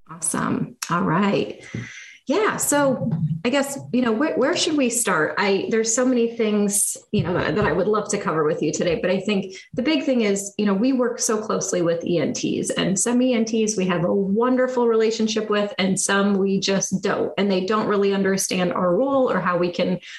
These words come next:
work together. I had one on before that said we should work together like peanut butter and jelly. And I think that was a beautiful <laughs> analogy, but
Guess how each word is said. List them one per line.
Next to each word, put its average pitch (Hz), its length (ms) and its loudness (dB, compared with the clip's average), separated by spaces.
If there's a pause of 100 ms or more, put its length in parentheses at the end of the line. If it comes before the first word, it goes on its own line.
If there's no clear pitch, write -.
(120)
work 185 180 -2
together. 226 460 0
I 202 60 2
had 196 240 2
one 196 160 2
on 190 240 2
before 190 340 0
that 185 120 -2
said 175 180 -2
we 175 100 2
should 175 340 -2 (320)
work 202 140 0
together 196 340 0
like 180 240 0
peanut 185 220 -2
butter 180 220 2
and 180 100 0
jelly. 277 440 2
And 180 120 0
I 175 60 0
think 180 240 -2
that - 120 0
was 196 140 0
a 196 80 0
beautiful 202 420 0 (380)
<laughs> 359 540 0
analogy, 277 640 2
but 220 340 -2